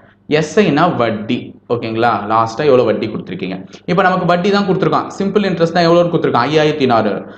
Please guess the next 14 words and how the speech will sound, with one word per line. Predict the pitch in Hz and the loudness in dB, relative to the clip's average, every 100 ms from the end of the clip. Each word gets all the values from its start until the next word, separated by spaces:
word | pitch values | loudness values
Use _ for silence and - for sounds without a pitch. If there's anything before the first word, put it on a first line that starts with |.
| - | -10
அப்ப | - 113 110 107 | -4 0 0 2
ஐயாயிரத்தி | 127 139 147 131 127 107 | 2 2 2 -2 -2 -2
நானூறு | 101 95 107 101 92 90 113 202 311 - - - _ | 0 0 2 0 -2 0 2 2 0 -6 -16 -20 _
is | 117 107 | -6 0
equal | 123 143 120 101 85 | 0 2 0 -2 -2
to | 98 127 220 - - 254 | 0 2 2 -2 -4 2
principal | 254 - 262 | 2 4 2
amount | 208 170 175 | 2 2 0
நம்மள | 247 170 139 | 0 0 0
கேட்டிருக்காங்க. | 185 196 165 131 120 113 156 151 | 0 0 0 0 0 0 -2 0
இதுதான் | 160 180 | 0 2
என்னன்னு | 165 151 170 170 | 0 2 2 4
கேட்டிருக்கான். | 143 110 104 92 - - _ | 0 0 -2 -2 -6 -18 _
So, | - | -4